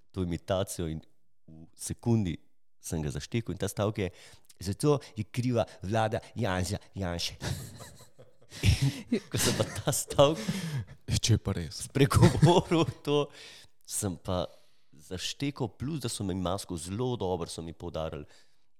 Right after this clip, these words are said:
Speaker 1: eh, določene linije na obrazu. Jaz, jaz sem zelo, očitno imam jaz tak obraz, mene z-, ni preveč v krogu, pa ni preveč suh. In z mojega obraza se dostikrat ful lahko naredi like različne, ne. To imam, to imam srečo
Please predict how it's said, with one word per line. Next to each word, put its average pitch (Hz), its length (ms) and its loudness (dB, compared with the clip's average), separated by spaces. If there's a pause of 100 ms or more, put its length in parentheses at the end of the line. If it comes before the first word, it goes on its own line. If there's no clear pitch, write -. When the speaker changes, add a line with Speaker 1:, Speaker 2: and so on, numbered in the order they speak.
(160)
Speaker 1:
eh, 71 360 -8
določene 82 480 -4
linije 104 320 -2
na 98 100 -4
obrazu. 90 440 -4
Jaz, 104 180 -2 (460)
jaz - 160 0
sem 147 120 -2
zelo, 123 160 -4 (100)
očitno 123 380 -4
imam 95 180 0
jaz 113 120 -4
tak - 180 -8
obraz, 104 300 -2
mene 110 220 -2
z-, 104 100 -10 (560)
ni 135 240 0
preveč 120 340 0
v 110 100 -2
krogu, 143 280 0
pa 117 100 -2
ni 117 120 -2
preveč 92 360 -6
suh. 95 300 -4
In 87 100 -4
z 76 60 -8
mojega 120 180 0
obraza 120 300 0
se - 120 -4
dostikrat 104 380 -2
ful 113 160 -4
lahko 92 200 -4
naredi 76 300 -4
like 76 220 -12
različne, 64 460 -12
ne. 64 120 -10
To - 140 -8
imam, 82 320 -2
to - 120 -8
imam 80 160 0
srečo 71 440 -4